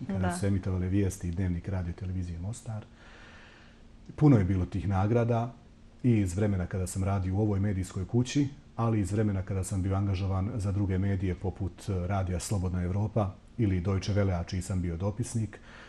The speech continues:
Speaker 1: Također je, izuzetno mi je draga i nagrada unicefa za moje kontinuirano izvještavanje o djeci, o dječjim pravima, o pravima porodilja.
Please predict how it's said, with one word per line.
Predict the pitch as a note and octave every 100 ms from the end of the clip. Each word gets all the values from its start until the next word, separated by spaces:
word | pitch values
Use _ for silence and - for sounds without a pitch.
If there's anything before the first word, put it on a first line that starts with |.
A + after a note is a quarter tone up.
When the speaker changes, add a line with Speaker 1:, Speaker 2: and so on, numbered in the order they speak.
| - -
Speaker 1:
Također | - - A#2+ A#2+ A2
je, | G2 G2+ F#2+ F#2 F2+ G2 A2 A2+ - - - -
izuzetno | G2+ G2 A#2 G2
mi | F2+
je |
draga | F2 G2 G2+ F#2+
i |
nagrada | G2 G#2 G2+ F#2 F#2+
unicefa | B2 A2+ - G#2 - F#2 - - -
za | G#2+
moje | G#2+ G#2+ G2
kontinuirano | G#2+ F#2+ A2 A2 G2+ F#2 F2+
izvještavanje | F#2 F2 A2 G#2+ G2 F#2 G#2+
o | - F#2+
djeci, | F#2 A2+ G#2+ - F#2
o | F2+
dječjim | G#2 F#2+ G2
pravima, | F2 G2+ G#2 G#2+ F#2
o | F#2
pravima | - G#2 G#2 G2+
porodilja. | F#2 G#2 A2+ G#2+ G2+ F#2